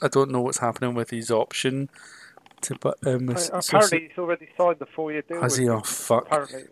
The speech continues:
Speaker 1: 'Cause I was
Speaker 2: Yeah,
Speaker 1: under the
Speaker 2: apparently.
Speaker 1: impression that they hadn't exercised it, and I was thinking, well, if he ends up not signing there, you know, like, he's fighting back train till he signs a deal, have a look at him.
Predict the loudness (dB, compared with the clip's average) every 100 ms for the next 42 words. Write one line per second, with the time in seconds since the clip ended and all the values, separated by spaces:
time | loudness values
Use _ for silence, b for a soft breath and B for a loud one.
0 | _ -8 6 8 8 6 6 4 4 4
1 | 4 2 2 0 0 2 2 2 0 -2
2 | -6 -8 -8 -2 4 6 4 4 4 4
3 | 0 0 0 0 0 0 0 0 6 8
4 | 8 6 2 B B B -6 2 4 4
5 | 4 0 -2 -2 0 0 0 0 0 -4
6 | 0 4 4 2 b b b b _ -6
7 | 0 2 2 0 -2 -12 -14 _ _ -14
8 | -10 -8 -8 -8 -8 -8 -10 -4 -2 -2
9 | -6 _ -8 -4 -4 -4 -6 -6 -8 -6
10 | -6 -6 -6 -6 -6 -8 -6 -4 0 0
11 | -2 -4 -4 -6 -4 2 2 2 -2 -6